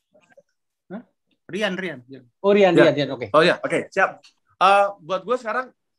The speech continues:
Speaker 3: kan udah eranya apa ya? Eh, banyak sekali musisi-musisi independen yang, yang me-, mempublish karyanya sendiri ya. Jadi,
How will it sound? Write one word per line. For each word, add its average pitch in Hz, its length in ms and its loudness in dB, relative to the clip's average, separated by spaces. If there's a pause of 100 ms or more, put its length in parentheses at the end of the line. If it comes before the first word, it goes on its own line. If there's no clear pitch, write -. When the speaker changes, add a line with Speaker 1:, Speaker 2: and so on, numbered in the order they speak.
(720)
Speaker 3:
kan 208 160 -10
udah 165 180 -6
eranya 160 600 -6 (1300)
apa 151 220 -10
ya? 113 160 -8
Eh, 127 640 -2 (380)
banyak 143 300 -4
sekali 170 260 -4
musisi-musisi 165 560 -6
independen 151 420 -2
yang, 131 220 -2
yang 123 220 -6 (840)
me-, 123 320 0
mempublish 135 560 -2
karyanya 123 320 -4
sendiri 127 340 -6
ya. - 80 -20 (380)
Jadi, 127 400 -2